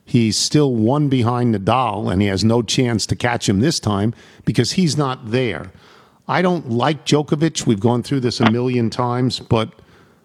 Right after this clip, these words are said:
gosh, I, I sort of admire the fact that he's willing to stand by whatever principles he has and give up what could make him the greatest player of all time statistically. How do you feel about that?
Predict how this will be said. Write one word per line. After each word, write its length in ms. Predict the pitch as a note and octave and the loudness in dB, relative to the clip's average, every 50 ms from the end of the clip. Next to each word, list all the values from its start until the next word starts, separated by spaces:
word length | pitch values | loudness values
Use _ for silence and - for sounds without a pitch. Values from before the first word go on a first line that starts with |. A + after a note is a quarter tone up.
| _ _ _ _ _ _ _ | _ _ _ _ _ _ _
gosh, 320 | - D#3 D#3+ F#3+ E3+ - C#3 | -2 0 0 0 0 0 0
I, 200 | A2+ A2 A#2+ A#2 - - - - - - _ _ _ | 0 -2 -2 -6 -8 -14 -20 -20 -20 -20 _ _ _
I 280 | - C#3+ B2+ C3 B2+ A2 - _ | -4 0 0 0 0 -2 -4 _
sort 400 | - - - - - D#3+ E3+ E3+ | -2 -2 0 2 2 2 2 2
of 140 | E3 D3 C3 - | 0 -2 -2 0
admire 800 | D#3 C3 A#2+ A2 A2+ A2+ A2 A2+ B2 D3+ F#3 F3+ C#3 A2 A2 A2+ | 0 0 2 2 2 2 2 2 0 0 0 0 2 2 0 0
the 120 | G2 G#2+ F#2 | 0 -2 -2
fact 580 | - - - A#2 G#2 G#2 G#2+ - _ - - - - - - - - - - _ _ | 0 0 0 0 0 -2 -4 -6 _ -12 -12 -12 -16 -20 -20 -20 -20 -20 -20 _ _
that 220 | B2 B2 A#2+ A#2+ - | -2 -2 0 0 -2
he's 280 | - D#3+ D3+ C#3 G2 | 0 0 2 2 2
willing 540 | A2 A2 A2+ B2+ C#3 D3 D3+ D3+ D3+ D3+ C3+ | 2 2 2 2 2 2 0 0 0 -2 -2
to 460 | - - D3 C#3+ C3+ C3 B2+ B2 B2 - - _ _ _ _ _ _ _ - | -2 0 2 2 2 2 2 0 -2 -4 -8 _ _ _ _ _ _ _ -6
stand 400 | - - - - C#3 C#3+ C#3+ D3 | -4 0 2 2 2 2 2 0
by 160 | B2+ C3 C3 C3 | 0 2 2 2
whatever 340 | B2+ B2+ B2 C3 A#2+ B2+ | 0 0 0 2 2 0
principles 600 | A#2+ - - C#3+ B2 - C#3+ A#2 B2+ B2 G#2+ - | 0 2 0 0 0 0 -2 0 0 0 0 2
he 140 | - E3 D#3+ | 2 2 2
has 360 | C3 A#2+ A2 A2+ A#2+ G#2+ - - - | 0 0 0 -2 -2 -2 -4 -6 -4
and 420 | - B2 A#2+ A#2+ A2+ G#2 G2 F#2+ | -2 0 2 2 0 -2 -4 -2
give 280 | F#2 - D#3+ F#3 D3+ C3 | 0 2 2 2 4 2
up 380 | C#3 C#3+ C#3 - - - - - - - - - - - _ - | 0 0 0 -2 -6 -10 -12 -14 -20 -20 -20 -20 -20 -20 _ 0
what 340 | - B2 B2+ D3 C#3+ - - | 2 2 2 2 0 -2 -4
could 320 | - - E3 D3+ C3 B2 | -2 0 2 2 2 2
make 300 | B2 C#3 D#3 E3+ D#3+ - | 2 2 2 0 -2 -2
him 420 | - D#3 C3+ B2 C3 C#3+ C#3+ C#3+ - _ | 0 0 2 2 2 0 -2 -4 -6 _
the 100 | - C3 | 0 2
greatest 380 | A2+ B2 C3 C#3 C#3 C3+ - - | 4 4 2 2 2 0 -2 0
player 300 | - D#3 C#3+ C#3 C3 C3 | 0 0 2 2 2 2
of 120 | B2+ A2+ | 2 2
all 180 | B2+ B2+ C3 B2+ | 2 2 0 0
time 340 | - - C#3 C3+ C3+ C3+ B2+ | -2 -2 0 0 0 0 0
statistically. 760 | - - - C#3 - - F3 E3 - - D3 - - G#2 G2 | 0 0 0 0 0 0 0 0 0 -2 -2 -2 -2 -2 0
How 120 | F#2 G#2+ A#2+ | 0 0 0
do 80 | C3 | 0
you 80 | C#3+ B2+ | 0 -2
feel 300 | - - C#3 D3 E3+ F#3 | 0 0 0 2 2 0
about 300 | C#3 A2 E2 - - - | -2 -2 -4 -6 -6 -6
that? 220 | - E2+ - - | -6 -6 -6 -8